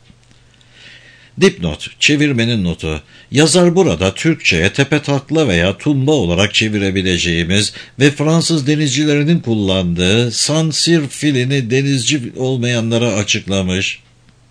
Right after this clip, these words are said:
Tamam, deniz sertleşmişti, kabul. Ama Joshua da Cape Horn'a kadar sinir içinde geçtiğimiz bölgede tehlikeli şekilde yüklüydü.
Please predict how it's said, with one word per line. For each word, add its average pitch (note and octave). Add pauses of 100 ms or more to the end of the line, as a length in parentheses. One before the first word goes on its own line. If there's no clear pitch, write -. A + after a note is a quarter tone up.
(1200)
Tamam, E3
deniz F2
sertleşmişti, C3+
kabul. C3+ (360)
Ama F#2+
Joshua F2+
da G2 (200)
Cape E3+
Horn'a D3
kadar G2
sinir D3
içinde D3
geçtiğimiz C#3+
bölgede B2
tehlikeli C3
şekilde A#2
yüklüydü. G2+